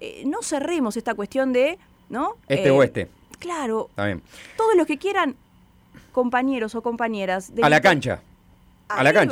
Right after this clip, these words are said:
Speaker 2: cancha.
Speaker 1: y que el Partido
Speaker 2: Bien.
Speaker 1: Nacional crezca.
Speaker 2: Yo, eh, una vez más, en mi rol de pitoniza, antes de mandar la, la primera tanda, para el próximo bloque le vamos a preguntar a Verónica Alonso lo que, por ejemplo, alguien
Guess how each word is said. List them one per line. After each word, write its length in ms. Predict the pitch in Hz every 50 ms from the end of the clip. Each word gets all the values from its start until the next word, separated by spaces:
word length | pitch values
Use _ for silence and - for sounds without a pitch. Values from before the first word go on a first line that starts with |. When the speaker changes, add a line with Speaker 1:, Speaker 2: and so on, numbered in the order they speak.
| 214
Speaker 2:
cancha. 100 | 196 131 -
Speaker 1:
y 60 | -
que 120 | - - 302
el 60 | -
Partido 300 | 320 311 311 - 359 -
Speaker 2:
Bien. 100 | 240 -
Speaker 1:
Nacional 300 | - - 285 294 302 285
crezca. 320 | - 302 294 - - 196 180
Speaker 2:
Yo, 420 | 185 - 165 185 202 208 214 208 139
eh, 500 | 135 135 135 131 131 127 123 120 113 110 113
una 140 | 127 135 131
vez 120 | 135 135
más, 200 | 147 185 170 -
en 80 | 143 117
mi 100 | 120 120
rol 140 | 123 139 135
de 100 | 123 107
pitoniza, 680 | 120 113 110 131 143 170 165 151 - 165 160 165 131 110
antes 240 | 120 117 120 113
de 80 | 107 101
mandar 340 | 98 104 107 113 123 120 110
la, 240 | 101 95 95 90 87
la 120 | 95 98
primera 340 | 98 107 123 135 135 131 127
tanda, 460 | - 151 147 139 131 127 131 147 143 - - - - _ _ _ - - - _ _
para 160 | - 107 113
el 80 | 117 107
próximo 400 | - - 175 - - 160 147 143
bloque 320 | 147 156 196 202 190 180 143
le 100 | 127 131
vamos 240 | 156 180 170 143 -
a 100 | 123 110
preguntar 400 | - 110 107 120 123 160 170 160
a 40 | 143
Verónica 380 | 127 127 147 143 139 117 123
Alonso 280 | 127 147 160 160 160 151
lo 120 | 139 127
que, 160 | - 123 127
por 320 | 127 - - - - - 113
ejemplo, 460 | - - 147 143 127 127 127 131 -
alguien 440 | 76 110 123 127 127 131 135 131 131